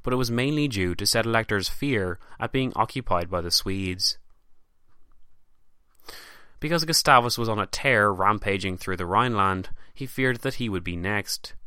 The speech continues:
so his lands were placed under French protection. And in April sixteen thirty-two, Gustavus in fact granted French rights to the territory and allowed French occupation of its key forts.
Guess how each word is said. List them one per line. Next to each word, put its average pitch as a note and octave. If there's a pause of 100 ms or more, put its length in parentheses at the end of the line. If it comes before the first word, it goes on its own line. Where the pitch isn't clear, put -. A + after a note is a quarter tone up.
(100)
so F#2+
his F2+
lands A2
were G#2
placed A#2+
under B2
French F2+
protection. F2+ (460)
And F#2
in F#2
April F#2+
sixteen F#2+
thirty-two, G2 (220)
Gustavus C3+
in C#3
fact C3+
granted A2+
French A#2+
rights A#2
to A2
the G2
territory F2 (280)
and G#2+
allowed A2
French A2
occupation A2
of G#2+
its B2+
key E2
forts. -